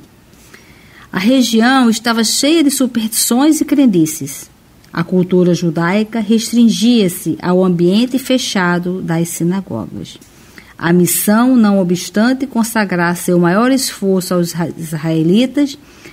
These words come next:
pregando no círculo dos que seguiam a lei de Moisés, interessara as camadas mais obscuras do povo, em razão das curas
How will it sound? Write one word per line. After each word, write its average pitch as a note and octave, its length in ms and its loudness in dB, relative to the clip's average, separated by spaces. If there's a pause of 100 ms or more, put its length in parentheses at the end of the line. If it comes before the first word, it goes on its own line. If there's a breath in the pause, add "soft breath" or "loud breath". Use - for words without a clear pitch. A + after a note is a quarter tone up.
(160 loud breath)
pregando G3+ 600 2
no F3+ 160 0
círculo F#3 680 -2 (140)
dos G3 240 -4
que F#3+ 140 0
seguiam F3+ 540 0
a F3 60 2
lei E3 180 2
de E3 100 2
Moisés, G#3 680 0 (520 loud breath)
interessara C4 1120 0
as F3 280 -2
camadas F3 720 0
mais G#3+ 460 2
obscuras G#3 720 0
do G#3+ 100 -2
povo, D#3+ 540 -2 (540 loud breath)
em F3+ 120 2
razão F3 420 2
das D#3 280 -2
curas A#3 680 0